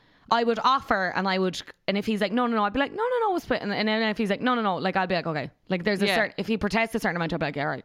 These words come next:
Speaker 2: Yeah.
Speaker 1: But then after that, I'd be like, "Split."
Speaker 2: Yeah.
Speaker 1: I think it's a nice thing to do. Like, I can be very, like,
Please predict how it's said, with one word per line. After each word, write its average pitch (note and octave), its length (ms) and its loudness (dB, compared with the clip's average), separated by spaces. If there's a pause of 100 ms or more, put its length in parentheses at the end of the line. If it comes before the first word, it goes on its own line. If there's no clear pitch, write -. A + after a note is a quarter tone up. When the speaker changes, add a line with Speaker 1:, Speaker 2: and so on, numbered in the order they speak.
Speaker 2:
Yeah. F3+ 260 -4 (120)
Speaker 1:
But A3 60 2
then A#3+ 140 4
after A#3 260 0
that, F#3+ 160 2
I'd F3 80 -4
be E3+ 60 -2
like, D3+ 120 -2
"Split." - 340 -6 (500)
Speaker 2:
Yeah. F#3 140 2
Speaker 1:
I C#4+ 40 4
think F4 180 2
it's F4+ 120 2
a C#4 60 2
nice A#3 280 2
thing G#3 480 0 (880)
to A#3 140 2
do. G3 340 0
Like, A#3+ 160 2
I C4 220 2
can C#4 160 0
be C#4 100 4
very, A#3 300 2
like, G3 240 0